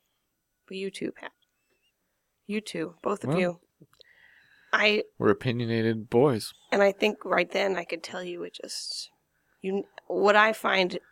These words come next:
Speaker 1: is that you need to just blend in almost completely to your surroundings. And, um, I, I, I don't really experience strong emotions. I don't really,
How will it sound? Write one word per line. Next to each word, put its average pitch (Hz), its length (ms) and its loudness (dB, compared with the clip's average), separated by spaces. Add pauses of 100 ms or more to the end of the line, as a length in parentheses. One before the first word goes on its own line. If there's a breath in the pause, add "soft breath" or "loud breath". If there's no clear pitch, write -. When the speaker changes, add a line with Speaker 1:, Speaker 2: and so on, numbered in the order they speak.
(140)
Speaker 1:
is 180 300 0
that 180 120 0
you 180 100 0
need 185 200 -2
to 180 100 -4
just 170 380 -4
blend 170 340 0
in 170 300 -2 (1000)
almost 180 340 6
completely 185 480 0
to 170 120 -8
your 170 120 -6
surroundings. 170 840 -4 (180)
And, 170 400 -8
um, 160 360 -10 (1300 soft breath)
I, 170 180 -4 (100)
I, 170 200 -4 (120)
I 175 80 -4
don't 185 160 4
really 185 240 2 (160)
experience 180 440 0
strong 175 280 0
emotions. 180 800 -2
I 185 120 -6
don't 196 260 -4
really, 165 460 -4